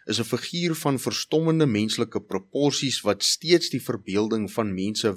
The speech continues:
wêreldwyd boei. Gebore op tweeëntwintig Februarie negentien agtien in Elton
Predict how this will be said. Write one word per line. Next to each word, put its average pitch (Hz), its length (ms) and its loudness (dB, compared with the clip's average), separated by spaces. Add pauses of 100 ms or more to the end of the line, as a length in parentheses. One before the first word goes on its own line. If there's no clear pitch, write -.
wêreldwyd 95 840 0
boei. 120 340 4 (480)
Gebore 135 400 10
op 170 300 6
tweeëntwintig 160 580 4
Februarie 127 560 4
negentien 98 480 -2
agtien 127 460 0
in 98 180 -6
Elton 123 560 0